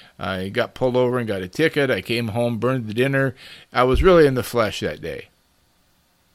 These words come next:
No, all those things may have happened, but it doesn't mean 'cause you were in the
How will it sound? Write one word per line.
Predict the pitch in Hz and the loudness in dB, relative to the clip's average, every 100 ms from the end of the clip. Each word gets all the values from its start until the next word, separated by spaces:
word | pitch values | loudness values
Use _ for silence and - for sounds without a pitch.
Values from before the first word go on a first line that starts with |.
| _ _ _ _ _ _ - | _ _ _ _ _ _ -6
No, | 120 82 | -6 -4
all | 123 175 | -2 0
those | 156 - | 0 0
things | 143 120 | -4 -4
may | 120 | -4
have | 98 | -2
happened, | 131 139 - 67 - _ _ | 0 0 -2 -12 -16 _ _
but | 107 | -6
it | 107 | -4
doesn't | 139 120 110 | -4 -4 -6
mean | 107 | -6
'cause | 104 | -6
you | 95 107 | -6 -4
were | 104 | -4
in | 95 | -6
the | 92 | -8